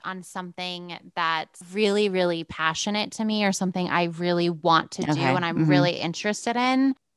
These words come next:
Speaker 1: Now I have to do it even better than what I even had the vision of in my head
Speaker 2: Mm-hmm.
Speaker 1: because, like,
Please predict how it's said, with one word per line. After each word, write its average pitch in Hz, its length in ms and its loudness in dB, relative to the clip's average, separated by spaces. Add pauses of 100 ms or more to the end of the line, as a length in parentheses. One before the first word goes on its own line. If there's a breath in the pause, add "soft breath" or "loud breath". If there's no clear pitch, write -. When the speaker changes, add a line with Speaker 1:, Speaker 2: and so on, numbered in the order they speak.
Speaker 1:
Now 202 240 -2
I 220 160 2
have 196 320 -2
to 180 260 -2 (100)
do 208 200 0
it 156 260 -2
even 180 360 -2
better 175 340 0
than 175 180 -4
what 175 140 0
I 165 120 -2
even 165 340 -6
had 160 360 -4
the 165 200 -6
vision 160 720 -8
of 165 140 -2
in 151 120 -6
my 139 160 -8
head 160 600 0 (120)
Speaker 2:
Mm-hmm. 156 420 2
Speaker 1:
because, 170 680 -2
like, 170 360 -6